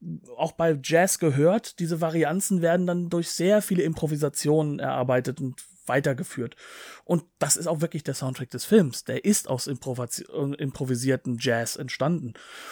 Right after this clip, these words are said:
Und genauso funktioniert es auch scheinbar am Set. Ob es natürlich wirklich so gemacht wurde, da können wir jetzt nur mühselig versuchen, das irgendwie filmgeschichtlich aufzuarbeiten, aber es wirkt so in diesem Film.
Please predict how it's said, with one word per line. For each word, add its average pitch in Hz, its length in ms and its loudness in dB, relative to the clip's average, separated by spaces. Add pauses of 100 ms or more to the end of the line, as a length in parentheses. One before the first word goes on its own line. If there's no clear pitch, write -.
Und 117 140 -6
genauso 147 720 4 (320)
funktioniert 139 480 0
es 131 120 -4
auch 123 140 -6
scheinbar 143 500 2
am 123 140 -2
Set. - 480 -6
Ob 160 200 -2
es 147 140 0
natürlich 131 420 -2
wirklich 127 220 -4
so 117 120 -8
gemacht 127 420 -2
wurde, 117 320 -2
da 131 100 -10
können 127 260 -6
wir 123 80 0
jetzt 117 240 -4
nur 120 360 -2 (720)
mühselig 135 640 6
versuchen, 135 440 2
das 127 160 2
irgendwie 127 640 2
filmgeschichtlich 135 680 0
aufzuarbeiten, 120 720 0
aber 160 180 2
es 139 200 0
wirkt 143 260 4
so 113 140 -4
in 123 80 -6
diesem 151 260 -10
Film. - 280 -14